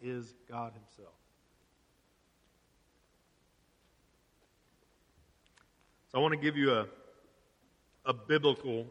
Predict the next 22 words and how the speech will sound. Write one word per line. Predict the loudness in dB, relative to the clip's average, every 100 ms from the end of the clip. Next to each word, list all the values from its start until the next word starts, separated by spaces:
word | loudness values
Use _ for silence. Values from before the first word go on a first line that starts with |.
| -6
example | -8 -4 0 0 -2 -10 -12 -20 _ _ _ _ _ _ _ _ _ _ _ _ _ _ _
of | 0 2 2 -4 -20 -20 -4
this | 0 0 -2 -16 -20 -20 _ _
failure, | 2 4 4 2 -4 -6 -18 -20 -20 _ _ _ _ _ _ _ _ -18
and | -2
then | 2
I |
want | 2 0
to | 2
walk | 6 6 4
through | -2 -2 0
a | 0 0
more | -4 -8
modern | -6 0 0 0 -4 -14 -20 -20 _ _ _ _ -20 -20
example. | -18 -14 -14 -14 -20 -20 _ _ _ _ _ _ _ _ _ _ _ _ _ _ _ _ _ _ _ 2
The | 6 6 4
biblical | 6 6 8 6
example | 6 6 4 4
that | 8 8
I |
want | 8 6 2
to | 2